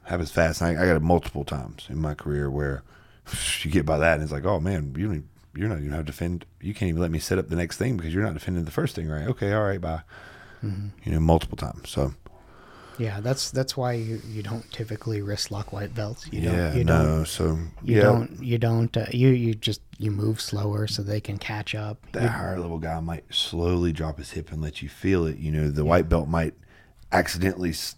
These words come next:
Speaker 1: left foot slip off and his hip drop and pop your, it's like,
Speaker 2: Yeah.
Speaker 1: th-, that's the reasons. It, it's safety, it's pure safety. You know, that's why we're talking about, you know, what rule sets. And that's why you hear me over and over, communicate. Um, it's something that I'm working on personally in my life too.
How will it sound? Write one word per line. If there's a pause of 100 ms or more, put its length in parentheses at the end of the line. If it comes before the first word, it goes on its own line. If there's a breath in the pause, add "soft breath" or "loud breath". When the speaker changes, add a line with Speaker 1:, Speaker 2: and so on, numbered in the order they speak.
Speaker 1:
left
foot
slip
off
and
his
hip
drop
and
pop
your, (440 loud breath)
it's
like,
Speaker 2:
Yeah.
Speaker 1:
th-,
that's
the
reasons.
It,
it's
safety,
it's
pure
safety. (560 loud breath)
You
know,
that's
why
we're
talking
about,
you
know,
what
rule
sets.
And
that's
why
you
hear
me
over
and
over,
communicate. (580 loud breath)
Um,
it's
something
that
I'm
working
on (240)
personally
in
my
life
too.